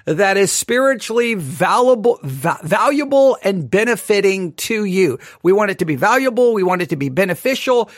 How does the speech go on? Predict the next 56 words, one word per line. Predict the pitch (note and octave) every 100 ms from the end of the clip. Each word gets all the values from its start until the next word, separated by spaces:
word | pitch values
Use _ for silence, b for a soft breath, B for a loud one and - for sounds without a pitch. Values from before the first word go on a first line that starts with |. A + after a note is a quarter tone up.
| -
We | F3+
want | F#3 G3
it | G3
to | F#3
be | F#3
helpful. | D3+ E3+ G#3+ - B2 A2+ b b
That's | A#3+ C4
what | C#4 C#4
we | C#4+ C#4
try | C#4+ C4+
to | C#4
do. | B3+
I, | E3+ F#3+
I |
do, | G3+ C4
I | G#3+
do | B3
my | C4 A3
best. | D3 G3
When | G#3+
I |
say | G#3 G#3+
we, | F#3+ G3
I | F3
don't | E3+
really | F3 F3 E3+
know | F3
why | E3 D#3+
I | D#3
say | E3+
we, | D3+ E3
because | C#3+ D#3 D3 B -
I'm | F3+
the | F#3
only | F#3 F#3+
one | E3 D3+
who's, | D3+ D3+ - -
who's | C3+ C3
here, | - G#3
and | D#3
I'm | E3
the | E3+
only | F3 F3
one | E3
who's | E3 D3+
ever | C#3+
in | C#3
front | D3 D3
of |
the | C3+
microphone. | E3 G3+ B2 C#3+ B2+ B B
But | C4 C#4
you |
get | C#4 C#4
the | A#3+
idea. | G#3+ F#3 G3 - -